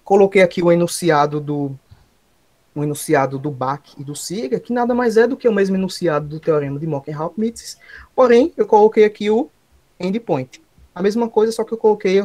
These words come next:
o endpoint. Então, vamos ver aqui a ideia da demonstração deles, tá? Ó, pra provar esse resultado,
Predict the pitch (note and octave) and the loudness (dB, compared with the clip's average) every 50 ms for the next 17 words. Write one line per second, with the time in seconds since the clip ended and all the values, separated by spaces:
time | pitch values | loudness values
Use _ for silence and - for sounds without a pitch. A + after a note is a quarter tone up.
0 | G3 - F#3 F3 F3+ F#3+ A3 A3+ _ C3+ B2 A#2 A2+ _ _ _ _ _ _ _ | -2 -4 -4 -2 -2 -2 -4 -4 _ -10 -10 -10 -14 _ _ _ _ _ _ _
1 | _ _ _ _ _ _ _ _ _ _ _ _ _ _ _ _ _ _ - - | _ _ _ _ _ _ _ _ _ _ _ _ _ _ _ _ _ _ -20 -20
2 | - - - _ _ _ _ G3+ A3 C4 A3 F#3+ A3+ A#3 G#3+ G3 G#3+ G#3 - - | -20 -20 -20 _ _ _ _ 0 2 2 2 2 2 2 4 2 2 0 2 0
3 | G3+ G3 G#3 E3+ D3+ D#3 E3 F#3 F3+ F#3 F3+ F3 F3+ F3+ E3+ E3 - E3+ D#3 - | 2 2 2 2 2 4 4 4 4 2 0 -2 0 -2 -2 -4 -6 -8 -8 -6
4 | F#3+ G3 G#3 D3+ A#2 A2+ A2+ A2+ - - E3+ G#3+ - _ _ _ - - - - | -6 -6 -6 -8 -8 -10 -12 -14 -12 -12 -12 -12 -12 _ _ _ -20 -20 -20 -20
5 | _ - _ - C#3 B2+ - _ _ _ _ C4 - - C4+ A#3+ G3 G3+ G3+ G3+ | _ -6 _ -2 -2 -2 -4 _ _ _ _ -6 -2 0 0 2 2 2 2 2
6 | - F3 F3 E3 D#3+ D3+ - D#3+ F3 G3 F3+ C#3 C3 | 2 2 2 2 2 0 0 2 2 2 2 -2 -8